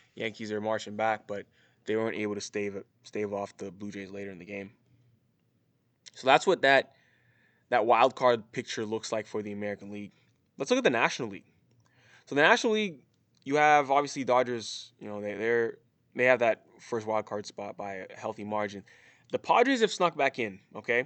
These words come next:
So, you know, you had the Padres and Reds kinda doing their thing. Reds are now one game out of a playoff spot, which is, you know, nothing. One game's nothing. But you still have Philadelphia,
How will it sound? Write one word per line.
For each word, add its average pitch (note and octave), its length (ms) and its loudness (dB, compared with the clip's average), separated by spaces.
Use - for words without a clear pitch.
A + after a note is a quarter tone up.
So, A#2+ 160 -2
you A#2+ 100 0
know, B2 120 0
you B2 180 -4
had B2+ 120 0
the B2 60 -4
Padres E3+ 480 -2
and A#2+ 300 -8
Reds B2+ 260 2
kinda B2 200 -4
doing A2+ 200 -6
their A2+ 120 -6
thing. G#2 280 -12
Reds C3+ 180 2
are C#3 80 2
now B2+ 200 4
one B2 240 0
game A#2+ 220 -2
out A2 240 -2
of G#2+ 80 -8
a G#2 100 -6
playoff A2 220 -2
spot, A2 140 -6
which A2+ 140 -10
is, - 260 -14
you A#2+ 80 -14
know, G#2 120 -8
nothing. G#2 360 -6
One G#2+ 120 -8
game's G#2 200 -12
nothing. B2+ 380 -4
But B2 120 -6
you A#2 120 -12
still D3+ 200 -2
have C#3 440 2
Philadelphia, C3 1000 -2